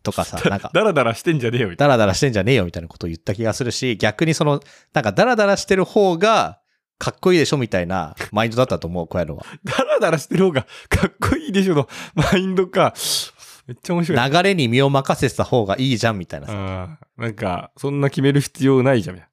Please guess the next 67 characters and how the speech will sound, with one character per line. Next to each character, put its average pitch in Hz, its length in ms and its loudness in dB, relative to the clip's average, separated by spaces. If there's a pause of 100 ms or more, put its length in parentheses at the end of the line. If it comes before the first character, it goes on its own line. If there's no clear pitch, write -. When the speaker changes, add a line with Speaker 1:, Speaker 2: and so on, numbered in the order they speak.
Speaker 2:
な。 120 40 -6
Speaker 1:
そ 113 120 0
う 95 40 -2
そ - 320 -8
う。 - 20 0
Speaker 2:
い - 20 4
や、 175 120 0 (120)
そ 262 160 0
の 320 80 4
良 339 120 2
さ 539 140 2
も 143 80 2
あ 123 60 4
る 98 80 -6
よ。 95 260 -12 (180)
Speaker 1:
あ、 95 140 0
ま 156 140 2
だ 113 100 -2
そ - 120 0
れ 123 60 4
は 117 60 2
持 127 80 2
っ - 80 -4
て 101 80 -4
る 85 80 -4
ん - 20 -18
だ - 100 -16
ね。 117 220 -10 (280)
Speaker 2:
だ 208 80 4
っ 214 40 4
て 151 120 -2
さ、 98 300 -6 (220)
歩 214 280 0
い 247 40 0
て 214 100 0
て 127 100 -2
急 175 200 4
に 202 120 2
見 196 100 2
つ - 100 -12
け 190 120 2
た 180 440 2 (280)
二 127 140 -4
軒 143 260 2
目 143 100 2
と - 140 -10
か 101 160 -6
で 92 80 -6
入 110 160 -4
っ 107 40 -6
て - 160 -18
み 120 100 -2
る 120 80 -4
も 90 120 -6
あ 101 60 -6
っ - 60 -12
た 95 80 -14
り 90 60 -14
す - 120 -16
る。 123 60 0
Speaker 1:
あ、 110 60 2
ま 101 80 2
あ、 - 20 0
そ - 140 0
れ 214 120 4
は 262 140 2
ね、 269 180 -2